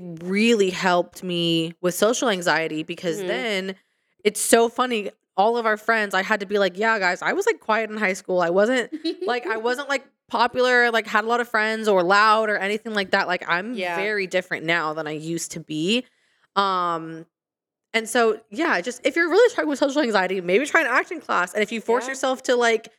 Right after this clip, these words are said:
Speaker 1: put yourself out there for one class and then another class, eventually it kinda comes naturally. Like, I feel like it
Speaker 2: Mm-hmm.
Speaker 1: just, I forced myself into that uncomfortability, and then now it just kind of is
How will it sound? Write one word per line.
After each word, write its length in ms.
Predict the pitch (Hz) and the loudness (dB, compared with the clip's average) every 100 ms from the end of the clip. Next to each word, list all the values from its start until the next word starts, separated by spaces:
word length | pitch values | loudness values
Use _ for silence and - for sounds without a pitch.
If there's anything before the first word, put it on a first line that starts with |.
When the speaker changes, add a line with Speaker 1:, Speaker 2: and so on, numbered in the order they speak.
| _ _ | _ _
Speaker 1:
put 100 | - | -2
yourself 260 | - - 233 | 0 0 0
out 120 | 247 | -2
there 100 | 233 | -2
for 120 | 247 | -2
one 240 | 220 262 320 | 0 0 0
class 400 | 240 202 202 - | 0 2 2 -2
and 140 | 185 190 | -4 0
then 100 | 190 | 2
another 280 | 190 220 | 2 2
class, 360 | 269 175 160 180 | 0 0 0 -2
eventually 380 | 185 185 220 269 | -2 -2 0 0
it 60 | 208 | 0
kinda 160 | 220 208 | -2 -2
comes 220 | 214 170 | -4 0
naturally. 460 | 151 165 285 339 | 0 0 0 2
Like, 140 | 320 220 | 4 2
I 80 | 190 | 0
feel 100 | 208 | -2
like 160 | 196 | -2
it 40 | 190 | 0
Speaker 2:
Mm-hmm. 60 | 202 | -2
Speaker 1:
just, 260 | 196 - - _ _ _ 202 | -6 -10 -18 _ _ _ -2
I 100 | 202 | -2
forced 440 | - 196 202 - | 2 2 2 0
myself 400 | 196 196 185 185 | -2 2 0 0
into 120 | 190 | 0
that 140 | 180 113 | 0 0
uncomfortability, 800 | 175 - 175 180 160 156 180 226 | -4 -6 -4 -2 0 2 2 0
and 100 | 180 | 0
then 120 | 170 | 0
now 220 | 165 160 165 | 0 -2 -4
it 60 | |
just 140 | 160 - | -8 -6
kind 160 | 165 | -4
of 120 | 156 - | -4 0
is 300 | 165 160 156 | 0 0 -4